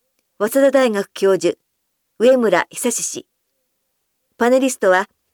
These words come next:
民生委員、中村博子氏。食事サービス提供団体、グループ愛代表、野党よし子氏。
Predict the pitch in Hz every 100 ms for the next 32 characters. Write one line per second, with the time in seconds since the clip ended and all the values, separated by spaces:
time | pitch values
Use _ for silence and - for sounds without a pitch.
0 | _ 196 254 262 269 254 220 170 - -
1 | 196 254 262 254 240 254 214 175 160 156
2 | - _ _ _ _ _ _ _ _ _
3 | _ _ _ _ _ - 233 - 277 262
4 | 269 208 202 - 240 254 247 226 220 -
5 | 156 - _ 160 247 262 - 220 214 190
6 | 185 - 175 151 - _ _ _ _ 226
7 | 262 247 196 170 233 - 254 - -